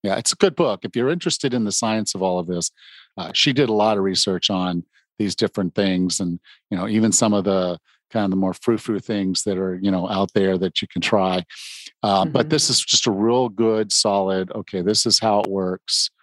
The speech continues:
Speaker 1: Um, understanding this formula, you go through the process and you start trying to eliminate bad things and add good things, um, and it works.
Speaker 2: Awesome. That sounds great.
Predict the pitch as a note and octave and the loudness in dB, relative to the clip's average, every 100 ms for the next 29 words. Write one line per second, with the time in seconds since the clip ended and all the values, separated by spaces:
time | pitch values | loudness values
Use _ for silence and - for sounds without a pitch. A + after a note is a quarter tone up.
0 | _ _ _ G2 F#2 F2+ F#2 - G#2+ A2+ | _ _ _ -6 -4 -4 -6 -2 0 2
1 | - A#2 A2 G2+ - - G2+ F#2+ F#2 F#2 | 0 2 2 2 2 2 2 2 0 0
2 | F2+ - _ _ _ G2+ F2 G#2 F2+ A2 | -2 -6 _ _ _ -10 -2 -2 0 -2
3 | F#2+ - G#2 F#2+ - G2+ F#2 F2+ - - | -2 0 0 2 0 -2 -2 0 -2 -4
4 | _ _ _ - G2 F#2 F#2 - - G2+ | _ _ _ -4 -2 0 0 0 2 2
5 | - A2 G2+ F#2 F#2+ A2+ G#2 G2+ G#2 G2 | 0 0 0 0 0 2 0 0 0 2
6 | F#2 - F#2+ F2+ F2+ - - F2+ F#2 F#2+ | 0 -2 -2 0 -2 -4 -4 -6 -4 0
7 | F#2+ F#2+ G#2 F#2+ - F#2 E2+ E2 - - | 2 2 0 0 -2 -4 -4 -4 -6 -8
8 | - _ _ - E2 F2 - F#2 F2+ E2+ | -20 _ _ -8 -8 -10 -10 -6 -6 -6
9 | G2 - F#2 C#3 - - - - _ _ | -10 -10 -2 -2 -2 -4 -6 -8 _ _
10 | _ _ _ _ - D#3+ D#3 - D3 C#3+ | _ _ _ _ -6 -6 -4 -4 -4 -6
11 | - D#3+ D#3+ D#3+ D3+ - D3+ D3+ D3+ - | -6 -6 -4 -2 -4 -2 0 2 0 -2